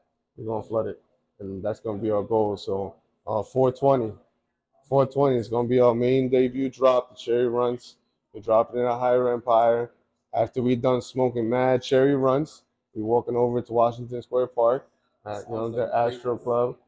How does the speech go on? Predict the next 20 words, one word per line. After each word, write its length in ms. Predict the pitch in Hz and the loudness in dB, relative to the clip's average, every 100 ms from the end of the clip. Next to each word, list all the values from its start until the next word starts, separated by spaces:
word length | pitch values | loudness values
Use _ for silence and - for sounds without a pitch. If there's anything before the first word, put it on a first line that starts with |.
| _ - | _ -12
and 100 | 123 | -6
we 80 | 117 | -2
gonna 200 | 117 117 | -2 -2
smoke 300 | - 123 117 | -2 -2 -2
more 220 | 123 123 | 0 0
Cherry 320 | - 123 123 | 0 0 2
Runs 260 | 120 123 127 | 0 -4 -6
at 80 | - | -16
the 80 | |
park. 400 | 123 123 120 131 - _ _ _ 110 | -2 2 2 0 -6 _ _ _ -8
You 60 | |
know 100 | 110 | -4
what 40 | 117 | -4
I'm 60 | |
saying? 380 | 117 123 120 120 | -4 -2 0 0
We 80 | 117 | 0
gonna 200 | 113 117 | -2 -2
have 100 | 113 | -2
merch 280 | 117 117 123 | -2 -2 -2
available. 800 | 117 120 120 117 120 120 127 | 0 4 4 2 0 -2 -2